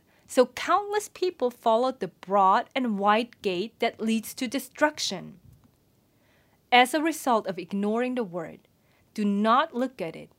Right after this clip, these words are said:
the prophecy in Colossians two verse twenty to twenty-three came true, and the church became utterly corrupt. If you have died with Christ to the elementary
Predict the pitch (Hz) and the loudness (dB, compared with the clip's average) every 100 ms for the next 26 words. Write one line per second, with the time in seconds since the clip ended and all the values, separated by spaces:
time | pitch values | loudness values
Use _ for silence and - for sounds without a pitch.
0 | _ _ _ - 202 - 262 285 302 339 | _ _ _ -10 -10 -2 6 6 6 -4
1 | 339 285 - 208 202 214 - 175 165 - | -4 -4 -4 -4 -4 -4 -8 -10 -12 -10
2 | 226 214 233 233 - 196 196 190 208 - | -8 -4 -6 -6 -12 -8 -8 -10 -14 -10
3 | 190 190 - 180 175 202 - - 202 190 | -10 -10 -10 -10 -10 -12 -16 -8 -8 -8
4 | - 214 175 151 _ _ _ 196 185 196 | -10 -10 -12 -14 _ _ _ -8 -6 -6
5 | - - 294 294 - 180 - 196 180 _ | -6 -2 0 0 -4 -16 -10 -10 -10 _
6 | - 247 247 269 269 269 - 185 160 185 | -2 0 0 -2 -2 -6 -10 -16 -10 -8
7 | 170 _ _ _ _ _ _ _ _ _ | -8 _ _ _ _ _ _ _ _ _
8 | _ _ _ _ _ - 208 208 233 269 | _ _ _ _ _ -12 -10 -4 -2 0
9 | 330 - - 214 208 170 175 - - 196 | -2 -4 -2 0 0 -4 -12 -14 -4 -2
10 | 170 - - 175 - 175 175 170 214 - | -2 -8 -14 -12 -8 -6 -6 -8 -8 -8
11 | 277 285 | -6 -6